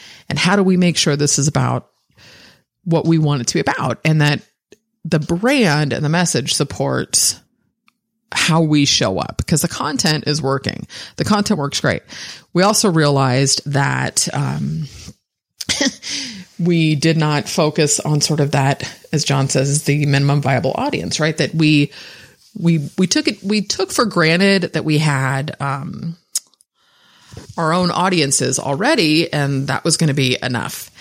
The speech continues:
And instead, we, we stepped back, and again, total, talk about an education. It's been phenomenal. Um, so we've taken a step back on that.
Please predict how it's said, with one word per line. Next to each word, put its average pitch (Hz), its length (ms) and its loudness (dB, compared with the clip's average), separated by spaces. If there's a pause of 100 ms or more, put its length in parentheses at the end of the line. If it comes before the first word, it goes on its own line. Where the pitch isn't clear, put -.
(720)
And 139 260 0
instead, 208 500 0
we, 175 200 4
we 165 180 0
stepped - 300 0
back, - 440 -4
and 151 280 0
again, 190 340 -2 (220)
total, 277 640 -2 (500)
talk - 240 0
about 233 180 2
an 233 100 4
education. 160 760 2
It's 160 160 0
been 175 400 2
phenomenal. 165 920 0 (420)
Um, 147 500 2
so 151 560 -2
we've 208 240 2
taken 214 240 2
a 180 60 2
step - 180 2
back 131 200 0
on 131 100 4
that. 123 240 2